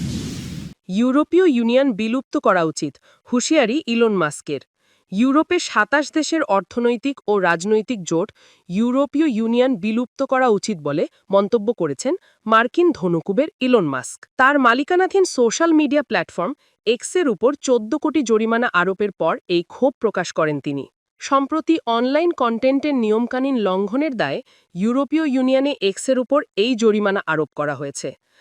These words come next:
মূলত নীতিমালা ভঙ্গের অভিযোগেই প্রথমবার ডিএসএ আইনে কোনো বড় প্ল্যাটফর্মের বিরুদ্ধে এমন ব্যবস্থা নিল ইউরোপীয় কমিশন। সংবাদ মাধ্যমে প্রতিবেদনে বলা হয়েছে, বড় অঙ্কের এই জরিমানার পর করা পাল্টা মন্তব্যে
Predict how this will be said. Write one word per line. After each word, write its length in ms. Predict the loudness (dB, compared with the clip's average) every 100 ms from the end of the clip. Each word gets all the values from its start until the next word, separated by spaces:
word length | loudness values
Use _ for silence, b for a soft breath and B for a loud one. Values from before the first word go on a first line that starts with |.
| _ -2
মূলত 300 | 2 2 2
নীতিমালা 520 | 0 0 0 2 2
ভঙ্গের 420 | 2 0 0 -2
অভিযোগেই 520 | 0 0 0 0 -2
প্রথমবার 580 | -4 -4 -2 0 2 0 -2 b b b
ডিএসএ 600 | -4 0 2 0 -2 -2
আইনে 300 | 0 0 0
কোনো 220 | 0 0 0
বড় 340 | 2 2 2
প্ল্যাটফর্মের 540 | 0 -4 -2 0 0
বিরুদ্ধে 400 | 0 -4 -8 -2
এমন 280 | 0 0 0
ব্যবস্থা 400 | -2 -4 -6 -4
নিল 200 | -2 0 -2 b b b
ইউরোপীয় 460 | 0 2 2 0
কমিশন। 460 | -2 -2 -4 -8 -12 -18 _ _ _ -6
সংবাদ 420 | 2 2 2 2
মাধ্যমে 440 | 2 2 2 2
প্রতিবেদনে 580 | 2 -4 -2 -2 2 2
বলা 280 | 2 2 2
হয়েছে, 400 | 0 -2 -2 -6 b b b
বড় 280 | 2 4 6
অঙ্কের 340 | 4 2 -2 -2 -2
এই 160 | -2
জরিমানার 540 | 0 0 0 -2 -2 -2
পর 280 | -2 -2
করা 280 | 2 2 2
পাল্টা 400 | 2 0 0 -2
মন্তব্যে 640 | 0 0 0 -2 -2 -6